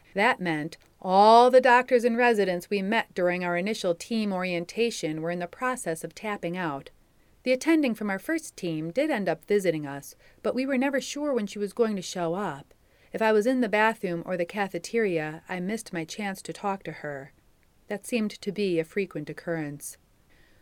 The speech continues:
Waiting for the doctors was a common theme throughout our entire hospital experience. My corporate brain was accustomed to strict schedules that were filled with meetings taking place at times mutually agreed upon by all parties.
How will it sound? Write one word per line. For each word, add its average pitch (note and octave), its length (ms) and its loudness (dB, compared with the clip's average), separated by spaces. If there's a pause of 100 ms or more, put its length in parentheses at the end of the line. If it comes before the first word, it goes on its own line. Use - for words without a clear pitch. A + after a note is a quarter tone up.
(140)
Waiting D#4 260 4
for C#4 140 -6
the A#3+ 80 2
doctors F#3+ 640 0
was E3+ 100 -8
a D3+ 40 -6
common A3 400 -4
theme E3+ 320 -4
throughout E3+ 400 -4
our D#3+ 100 -4
entire F3 380 -4
hospital D#3+ 440 -8
experience. C#3 760 -12 (580)
My F3+ 140 -4
corporate C4 540 -2
brain D3+ 340 -4
was F#3 140 -8
accustomed D#3+ 680 -6
to F#3+ 140 -10
strict - 320 -2
schedules D#3 640 -2
that F3 120 -6
were F#3 80 -6
filled G3+ 320 0
with F3 180 -4
meetings F3 440 -2
taking G3 340 -6
place E3+ 340 0
at - 140 -8
times F3+ 420 -6
mutually G3 560 -4
agreed F#3+ 300 -2
upon D3+ 400 -6
by E3 180 -2
all E3+ 160 2
parties. D#3+ 640 -6